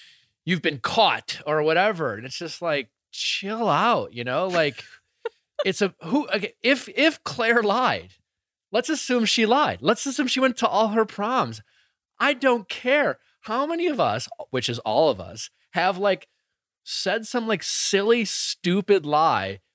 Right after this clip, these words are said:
Speaker 1: We don't even know why we're lying about it. We
Speaker 2: Oh,
Speaker 1: just
Speaker 2: of course.
Speaker 1: decided to say it. And you're just like, "Why did I lie? That's such a stupid lie. Why did I say that?" And that's entirely possible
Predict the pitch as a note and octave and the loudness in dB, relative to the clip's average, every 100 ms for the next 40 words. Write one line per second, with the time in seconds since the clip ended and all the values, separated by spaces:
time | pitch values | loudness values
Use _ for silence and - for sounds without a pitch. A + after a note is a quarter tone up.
0 | - F#3 A#3+ B3+ A#3 G#3+ F3 F#3 G#3+ A3+ | -8 -2 0 0 0 -2 0 4 6 6
1 | G3 F#3+ F#3 F3+ D#3+ E3+ G#3+ D3+ A2 F2+ | 4 2 2 0 0 0 0 -2 -2 -4
2 | F2+ G#2+ E3 G3+ - A#3 - F#3+ F3 F3+ | -4 -6 -2 0 0 0 0 4 6 6
3 | G3+ F#3 F3+ - - G#3+ A#3+ E3+ A2 G#2+ | 4 2 -2 -2 0 4 4 4 2 -4
4 | _ _ - G3 A3 G#3+ G#3 - - - | _ _ -6 -2 -2 -2 -6 -12 -10 -10
5 | A3 B3+ A#3 D3 - G3+ - - B3+ A3+ | -8 -8 -10 -12 -12 -10 -8 -6 -6 -4
6 | - - G#3+ G3 G3+ A#3+ A#2 B2+ F3+ A3+ | -4 -4 0 0 2 -2 0 2 2 0
7 | A3 A3 - G#3 A#3+ A#2 E2+ - - - | -2 -2 0 2 2 0 -2 -12 -16 0
8 | A#3 C#4 C#4 C4 A3 G#3 A#3 A3 G#3 F3+ | 2 2 -2 -4 0 2 4 2 0 2
9 | D#3 F#3+ - E3 A#2 F#2+ | 4 4 0 -6 -4 -6